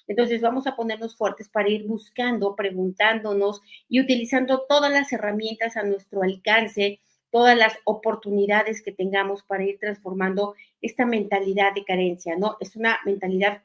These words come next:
programada, por supuesto, a mirar lo que no hay, lo que le falta.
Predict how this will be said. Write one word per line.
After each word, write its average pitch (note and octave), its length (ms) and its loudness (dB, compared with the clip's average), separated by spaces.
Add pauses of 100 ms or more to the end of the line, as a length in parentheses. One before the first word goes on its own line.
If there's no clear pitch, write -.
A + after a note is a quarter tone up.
programada, G3+ 840 2
por G3 140 -14
supuesto, G#3 680 -4 (320)
a G3+ 80 0
mirar G#3+ 360 4
lo G#3+ 160 -2
que G3 100 -4
no G3 180 0
hay, G3+ 320 2
lo G3+ 180 -4
que F#3+ 100 -4
le F3+ 120 -2
falta. G3+ 500 2